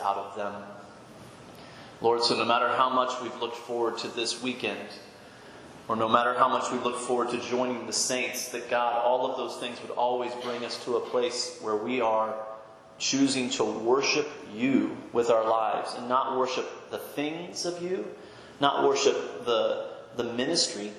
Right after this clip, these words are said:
for you, but that, God, we would be giving ourselves completely to the worship of God and of you alone. And so, God, I pray for everyone who's here tonight that, Lord, they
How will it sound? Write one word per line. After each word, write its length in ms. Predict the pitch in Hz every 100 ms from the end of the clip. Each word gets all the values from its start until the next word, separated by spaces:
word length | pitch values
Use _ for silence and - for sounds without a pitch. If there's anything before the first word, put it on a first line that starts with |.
| -
for 320 | - 190 190
you, 280 | 190 196 208
but 140 | 147 143
that, 120 | 131
God, 320 | 131 135 135
we 60 | 143
would 160 | 139
be 420 | 135 127 123 - - - - - - - 110
giving 260 | 147 156 147
ourselves 440 | 135 - 127 127
completely 580 | 127 120 - 131 120 110
to 260 | - 120 117
the 100 | 113
worship 600 | 117 127 127 208 202 -
of 240 | - -
God 480 | 117 113 117 120 113
and 100 | 107
of 160 | 104 117
you 140 | 113
alone. 320 | 107 104 101 - - - - - - - - - - - - - - - - - - - - -
And 100 | 127
so, 160 | 139 143
God, 220 | 135 139
I 180 | 139 -
pray 200 | 139 139
for 220 | 139 120
everyone 420 | 139 135 131 127
who's 200 | 123 113
here 280 | - 127 123
tonight 480 | 123 117 113 107 104 - - -
that, 240 | 123 113 113
Lord, 340 | 123 127 127 - - 123 -
they 220 | 131 131